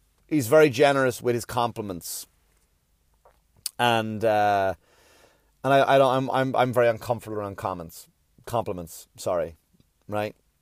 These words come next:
A lot of comedians are, believe it or not. A lot of good comedians are very uncomfortable when someone gives them a compliment.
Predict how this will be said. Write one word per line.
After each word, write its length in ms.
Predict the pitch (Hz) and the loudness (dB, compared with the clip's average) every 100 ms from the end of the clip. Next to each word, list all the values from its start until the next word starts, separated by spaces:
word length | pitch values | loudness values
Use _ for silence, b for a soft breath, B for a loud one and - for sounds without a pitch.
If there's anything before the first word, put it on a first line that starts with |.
| _ _ _ _ _ _ _ _ _ _ - | _ _ _ _ _ _ _ _ _ _ -4
A 80 | 120 | 4
lot 120 | 147 | 4
of 60 | 135 | 4
comedians 460 | 131 120 107 104 | 0 -4 -6 -2
are, 120 | 101 92 | -2 0
believe 260 | 90 92 | -2 -4
it 20 | |
or 40 | 92 | -4
not. 140 | 90 | -4
A 40 | 104 | -2
lot 80 | |
of 60 | 120 | 0
good 180 | 120 107 | -2 -4
comedians 360 | 107 107 104 | -6 -6 -6
are 60 | 101 | -4
very 200 | 92 98 | 0 0
uncomfortable 460 | 98 92 107 92 92 | 0 -2 -4 -4 -10
when 80 | |
someone 240 | 87 95 92 | -10 -10 -10
gives 140 | 92 | -12
them 80 | 90 | -10
a 60 | 85 | -10
compliment. 680 | 98 85 85 80 80 - | -8 -8 -10 -14 -16 -20